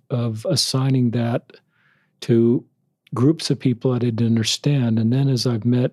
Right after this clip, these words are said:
with transgender Latter-day Saints, or people experience gender dysphoria or gender incongruence, and it's, it, it, I just recognize that this is real.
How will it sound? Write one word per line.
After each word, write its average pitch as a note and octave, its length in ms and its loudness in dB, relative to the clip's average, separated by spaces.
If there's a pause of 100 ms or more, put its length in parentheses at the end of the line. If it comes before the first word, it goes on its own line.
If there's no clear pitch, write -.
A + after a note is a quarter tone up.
(120)
with B2 320 -2
transgender C3+ 720 0
Latter-day A#2 380 0
Saints, A#2+ 480 0
or A#2+ 40 -2
people A2+ 300 0
experience B2+ 460 -4
gender A#2 320 0
dysphoria A#2 540 -2
or A2+ 40 0
gender A2+ 340 0
incongruence, A#2 840 0 (880)
and B2 120 2
it's, C3+ 180 -4 (320)
it, - 260 -2
it, C3+ 80 -8 (240)
I C3+ 100 -2
just B2 260 -2
recognize A#2+ 760 0
that A2+ 220 -4 (180)
this B2+ 240 2
is E3+ 200 0
real. B2+ 500 0